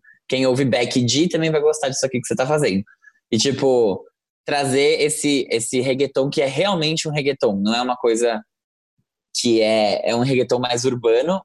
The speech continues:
mas ele não é pensado pra ser um hit mundial. Tipo, ela quer a América Latina e ela tá indo focada nisso.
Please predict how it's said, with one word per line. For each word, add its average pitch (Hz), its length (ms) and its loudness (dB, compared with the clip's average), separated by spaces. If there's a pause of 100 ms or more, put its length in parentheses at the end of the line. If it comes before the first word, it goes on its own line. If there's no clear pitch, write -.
mas 123 420 -2
ele 123 160 0
não 131 80 -2
é 135 80 -2
pensado 131 380 -2
pra 123 140 -2
ser 127 100 -2
um 123 100 2
hit 131 360 0
mundial. 123 720 2
Tipo, - 200 -4
ela 110 160 0
quer 117 240 -2
a 131 60 -2
América 135 340 -2
Latina 135 400 -2
e 139 40 -2
ela 135 140 -2
tá 143 100 -8
indo 143 220 -4
focada 147 380 -2
nisso. 123 340 0